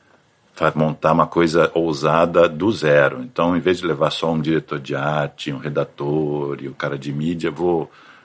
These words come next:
levar alguém que representa o nosso target dessa campanha, por exemplo. Vou levar um,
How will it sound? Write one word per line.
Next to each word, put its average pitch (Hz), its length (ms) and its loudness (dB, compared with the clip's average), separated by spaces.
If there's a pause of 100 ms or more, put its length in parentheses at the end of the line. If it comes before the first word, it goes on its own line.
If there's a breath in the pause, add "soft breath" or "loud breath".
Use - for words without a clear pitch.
(120)
levar 80 380 4
alguém 82 440 6
que 80 120 -6
representa 85 840 2
o 85 40 2
nosso 85 300 0
target 92 720 2
dessa 80 240 0
campanha, 78 420 0
por 80 140 -4
exemplo. 73 440 -2
Vou 69 120 -6
levar 76 300 0
um, 78 320 0